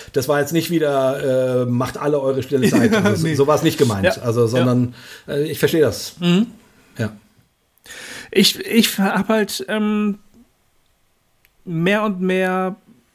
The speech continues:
Speaker 2: ähm, gedacht oder empfunden in, so im Lauf meines Lebens,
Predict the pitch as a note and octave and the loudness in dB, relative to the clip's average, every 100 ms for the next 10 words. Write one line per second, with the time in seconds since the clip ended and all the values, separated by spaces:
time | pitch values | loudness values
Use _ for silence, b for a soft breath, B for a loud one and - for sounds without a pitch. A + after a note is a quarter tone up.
0 | _ _ - E3 E3 E3 E3 E3 D3+ D#3+ | _ _ -4 -2 -2 -2 -2 -2 -2 -4
1 | C#3+ D3+ E3+ - D3+ C#3 C3 C3+ - D#3+ | 0 0 0 -2 0 0 0 -2 0 -2
2 | D#3+ D#3+ D#3 D3+ D3 C#3 C3+ C3+ C3 C3+ | -2 -4 -2 -4 -4 -2 -2 0 0 -2
3 | C3+ C#3 C3+ - C3+ C3+ C#3 C#3 - | -2 -2 -2 -2 -2 -2 -2 -4 -6